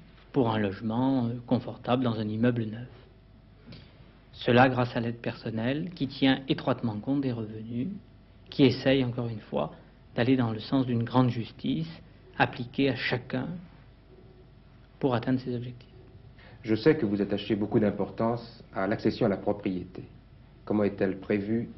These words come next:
Speaker 2: dans le cadre de cette réforme ?
Speaker 1: Là aussi, nous apportons à ces ménages qui, gagnant, euh, deux mille cinq cents francs, trois mille francs par mois, étaient tout près de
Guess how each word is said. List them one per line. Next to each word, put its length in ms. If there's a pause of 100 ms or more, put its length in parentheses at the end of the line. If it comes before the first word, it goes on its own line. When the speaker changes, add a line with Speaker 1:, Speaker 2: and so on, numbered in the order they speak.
(100)
Speaker 2:
dans 140
le 100
cadre 240
de 60
cette 180
réforme ? 460 (1000)
Speaker 1:
Là 140
aussi, 560 (960)
nous 320
apportons 560
à 60
ces 180
ménages 720
qui, 280 (720)
gagnant, 880
euh, 200
deux 200
mille 180
cinq 160
cents 220
francs, 400
trois 160
mille 160
francs 240
par 180
mois, 380 (440)
étaient 800
tout 120 (100)
près 460
de 280